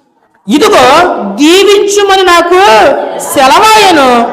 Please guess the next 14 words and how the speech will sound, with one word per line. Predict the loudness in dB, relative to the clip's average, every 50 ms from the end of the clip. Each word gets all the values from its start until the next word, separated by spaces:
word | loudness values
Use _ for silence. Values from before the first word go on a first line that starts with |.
| -8 -12 -16 -18 -10 -6
ఆయన | -2 0 0 2 2 2 2
దీవించెను, | 0 2 2 2 2 0 0 -2 -2 -2 0 0 0 0 -2 -2 -4
నేను | -4 -4 -2 -2 0 -2 -2
మార్చలేను." | -2 -2 -2 -4 -4 -8 -8 -6 -6 -6 -8 -10 -16 -20 -20 _ _ _ _ _ _ _ _ _ _ _ _ _ _ _ _ _ _ _ _ _ _ _ _
మన | -4 -2 -2 -2
ఇంటి | -2 -2 -4 -2
మీద | -2 0 0
ఎవరి | 0 0 0 0 0 0 0 0 -2
కృప | -2 -2 -4 -4 -2
ఉండాలంటే | -2 -2 0 0 -2 -2 -2 -2 0 0 -2 -4 -6 -8 -10 -6
మనుషుల | -4 -4 -2 -2 -2 -4 -2 -2 -2
కృప | -2 0 0
కాదు, | 0 0 0 0
మనుషుల | -2 -2 -4 -4 -4 -4 -4 -4 -4